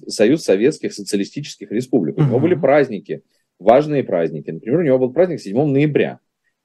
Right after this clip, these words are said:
Speaker 1: И, эм, м,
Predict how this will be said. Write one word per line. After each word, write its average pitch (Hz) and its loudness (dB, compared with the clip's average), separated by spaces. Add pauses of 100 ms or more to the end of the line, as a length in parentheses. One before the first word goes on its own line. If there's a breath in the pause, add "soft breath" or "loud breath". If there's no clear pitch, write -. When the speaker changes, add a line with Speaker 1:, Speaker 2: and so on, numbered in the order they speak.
Speaker 1:
И, 110 2
эм, 98 0 (760)
м, 92 -4